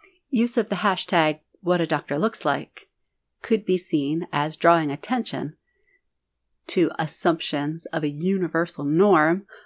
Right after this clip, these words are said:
of male whiteness in medicine. It's not always fun when someone makes assumptions about you or about the social or cultural groups you belong to, however well-intentioned they might be.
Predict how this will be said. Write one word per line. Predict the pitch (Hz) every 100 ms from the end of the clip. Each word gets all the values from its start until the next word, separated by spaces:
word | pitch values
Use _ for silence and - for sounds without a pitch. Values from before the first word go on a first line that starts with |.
| _
of | 160 156 143
male | 147 156 165 160 156 156 -
whiteness | 151 185 - 151 156 - - - _ _ -
in | 170 165
medicine. | 202 143 - - 151 _ _ _ _ _ _ _ _ _ _ _ _ _ _ _ _
It's | - 214
not | 233 240
always | 247 269 254 247
fun | 220 - - - - -
when | 185
someone | 170 190 185
makes | 180 180 185
assumptions | 196 190 - 160 160
about | 190 196 -
you | 135 151 _ _ _ -
or | 208
about | 185 170
the | 180
social | 165 160 190 185
or | 165
cultural | - 208 180 156
groups | 160 - -
you | 156
belong | 143 175 165
to, | - - 143 _ - _ -
however | 196 202 196
well-intentioned | 180 170 160 - 214 - 139
they | 151 156
might | 156 147 -
be. | 170 117 147